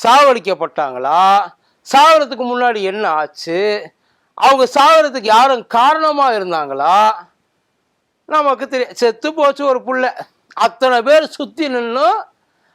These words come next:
அவ்வளோ பேர் ஹாஸ்டல்ல இருந்தும் செத்து போனது தெரியல.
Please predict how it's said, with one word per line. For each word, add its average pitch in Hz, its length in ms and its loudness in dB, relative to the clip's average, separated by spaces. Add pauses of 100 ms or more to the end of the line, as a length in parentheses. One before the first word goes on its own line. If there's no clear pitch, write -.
(120)
அவ்வளோ 247 360 2
பேர் 277 240 2
ஹாஸ்டல்ல 254 500 2
இருந்தும் 240 720 -2 (840)
செத்து 269 340 -8
போனது 160 440 -8
தெரியல. 147 200 -14